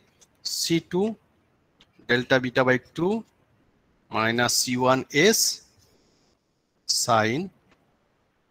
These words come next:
S Z. Okay, so C one and C two are constant.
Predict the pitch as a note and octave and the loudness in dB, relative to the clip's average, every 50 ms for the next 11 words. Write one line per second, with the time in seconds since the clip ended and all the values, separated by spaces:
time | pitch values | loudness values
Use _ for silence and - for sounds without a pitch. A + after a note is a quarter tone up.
0 | _ _ _ - A2+ A2+ A2+ A2 - - - - - G#2 F2 - _ - - - | _ _ _ -4 0 0 2 2 0 -2 -4 -4 -6 -6 -6 -8 _ -14 -14 -14
1 | _ _ _ _ _ _ _ _ _ _ _ _ _ _ _ _ _ _ _ _ | _ _ _ _ _ _ _ _ _ _ _ _ _ _ _ _ _ _ _ _
2 | _ _ _ _ _ _ _ _ _ _ _ _ _ _ _ _ _ _ _ _ | _ _ _ _ _ _ _ _ _ _ _ _ _ _ _ _ _ _ _ _
3 | _ _ _ _ _ _ _ _ _ _ _ _ _ _ _ _ _ _ _ _ | _ _ _ _ _ _ _ _ _ _ _ _ _ _ _ _ _ _ _ _
4 | _ _ _ _ _ _ _ _ _ _ _ _ _ _ _ _ _ - - - | _ _ _ _ _ _ _ _ _ _ _ _ _ _ _ _ _ -10 -8 -8
5 | C3 - E3 F3+ G#3 - _ _ _ _ _ _ _ _ _ _ _ _ _ _ | -2 0 0 -2 -2 -4 _ _ _ _ _ _ _ _ _ _ _ _ _ _
6 | _ _ _ _ _ _ - - - F3 G3 A#3 B3+ A3+ - _ _ _ _ _ | _ _ _ _ _ _ -4 0 2 4 4 4 2 0 -6 _ _ _ _ _
7 | _ - - - - F#3+ G#3 A3 G#3+ G#3+ A3+ B3+ C4+ A#3+ G3+ F#3+ - - - G#3 | _ -4 -2 -2 0 2 2 4 6 8 8 8 8 6 6 6 6 6 6 6
8 | G#3 - - A3+ A#3+ B3 - F#3 D#3+ C#3+ - - - A2 F#2+ F2+ - - - | 4 4 6 6 6 8 8 6 4 6 4 2 2 0 0 -2 -6 -14 -18